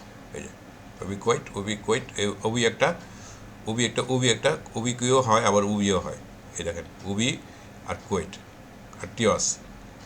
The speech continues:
তাহলে সর্বত্র। দেখছেন? অ্যাব্রোগেট, অ্যাব, অ্যাব একটা, একটা, এই যে ল্যাটিন, অ্যাব মানে, অ্যা, অ্যা, অ্যা,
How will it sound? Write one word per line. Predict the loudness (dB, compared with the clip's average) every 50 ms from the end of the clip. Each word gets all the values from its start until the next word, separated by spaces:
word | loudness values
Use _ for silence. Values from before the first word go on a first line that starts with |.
| -18 -18 -18 -18 -14 -8
তাহলে | -6 -4 -2
সর্বত্র। | 0 4 6 6 6 6 4 -2 -2 -10 -12 -12 -14 -18 -18 -18 -18 -18 -18 -18 -18 -18 -18 -18 -16 -12 -8
দেখছেন? | -4 -2 -2 -2 -4 -6 -12 -16 -16 -16 -16 -16 -18 -14 -6
অ্যাব্রোগেট, | -2 2 2 2 4 4 4 4 4 2 0 -2 -8 0
অ্যাব, | 2 4 4 4 2 -2 -2 2
অ্যাব | 2 4 6
একটা, | 4 4 6 4 4
একটা, | 4 4 0 0 2 0 0 0 -2 -10 -16 -18 -18 -14 -10
এই | -6 -2
যে | -2 -2 -2 -2
ল্যাটিন, | 0 0 0 2 2 0 0 -2 -10 -16 -18 -18 -18 -18 -18 -18 -18 -18 -18 -10 -2
অ্যাব | 0 2 2 2
মানে, | 2 0 0 0 -2 -4
অ্যা, | -4 -6 -4 -2
অ্যা, | -2 -2 0
অ্যা, | 2 0 0